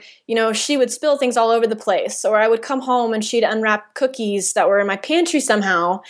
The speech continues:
and have them all over the place. And she would have cookies all over her face, and I started laughing. Like, she trained me in, in lots of ways just to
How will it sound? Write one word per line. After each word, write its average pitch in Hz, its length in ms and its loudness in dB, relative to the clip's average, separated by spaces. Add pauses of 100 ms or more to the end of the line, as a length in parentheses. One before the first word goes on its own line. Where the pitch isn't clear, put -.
(260)
and 233 100 2
have 262 160 2
them 262 100 2
all 254 200 4
over 233 180 2
the 208 60 -6
place. 190 320 -2
And 220 240 -6 (260)
she 254 220 -4
would 254 100 4
have 247 140 2
cookies 269 280 -4
all 233 100 4
over 220 120 0
her 208 60 -10
face, 208 180 -4
and 233 60 -4
I 247 40 -2
started 262 240 0
laughing. 262 420 -2
Like, 202 220 -8 (360)
she 285 160 -2
trained 339 380 0
me 285 140 0
in, 226 300 0
in 233 140 -2
lots 233 280 -2
of 220 80 -6
ways 208 360 0
just 226 260 -2
to 214 220 0